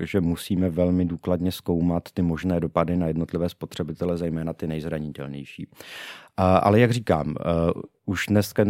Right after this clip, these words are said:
dnes ten návrh, eh, směrnice, eh, obsahuje možnosti, jak,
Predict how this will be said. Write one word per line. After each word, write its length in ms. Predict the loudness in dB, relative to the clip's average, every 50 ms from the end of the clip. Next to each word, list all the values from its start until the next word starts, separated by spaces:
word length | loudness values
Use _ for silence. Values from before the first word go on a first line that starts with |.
| 0 0 0
dnes 460 | 2 2 2 2 4 2 2 2 2
ten 160 | 2 2 2
návrh, 400 | 4 2 2 2 0 -2 -2 -4
eh, 180 | -2 -2 -2 -2
směrnice, 760 | -2 -2 0 0 0 0 0 0 -2 -2 0 2 2 2 2
eh, 220 | 0 -2 -4 -2 -2
obsahuje 600 | -2 -2 -4 -8 -2 0 0 2 4 4 4 4
možnosti, 840 | 2 -2 -2 -2 -2 -4 -4 -6 -8 _ 0 2 2 2 2 0 0
jak, 260 | 0 2 2 2